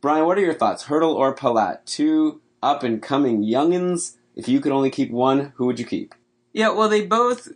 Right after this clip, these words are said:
Speaker 2: burst onto the scene last year and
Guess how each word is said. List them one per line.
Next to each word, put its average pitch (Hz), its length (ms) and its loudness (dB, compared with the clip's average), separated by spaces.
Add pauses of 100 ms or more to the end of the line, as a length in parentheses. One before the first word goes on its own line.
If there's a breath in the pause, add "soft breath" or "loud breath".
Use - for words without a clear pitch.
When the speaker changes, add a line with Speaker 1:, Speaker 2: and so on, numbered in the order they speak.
Speaker 2:
burst 202 400 0
onto 180 300 0
the 170 100 -6
scene 175 340 -2
last 165 400 0
year 165 240 4
and 165 300 -4